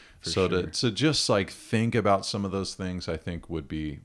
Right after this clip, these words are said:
Speaker 2: would be helpful. I asked some questions in the article, you know, in closing, just to ask who in your life requires resurrection,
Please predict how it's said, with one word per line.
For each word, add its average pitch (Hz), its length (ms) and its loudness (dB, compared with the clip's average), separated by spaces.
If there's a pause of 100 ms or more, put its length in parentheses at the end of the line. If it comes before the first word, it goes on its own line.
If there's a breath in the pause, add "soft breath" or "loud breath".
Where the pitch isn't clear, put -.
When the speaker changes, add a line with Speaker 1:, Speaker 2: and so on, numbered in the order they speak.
Speaker 2:
would 80 140 -6
be 76 140 -4
helpful. 80 540 -2
I 92 120 2
asked 87 380 0
some 82 180 -4
questions 82 560 0
in 82 120 -4
the 76 60 -4
article, 82 500 0
you 82 160 -4
know, 80 140 -4
in 78 100 -6
closing, 92 640 0
just - 300 -6
to 82 120 0
ask 80 340 -4
who 101 280 4
in 87 80 0
your 80 160 -2
life 82 400 -2
requires 90 560 2
resurrection, 90 840 0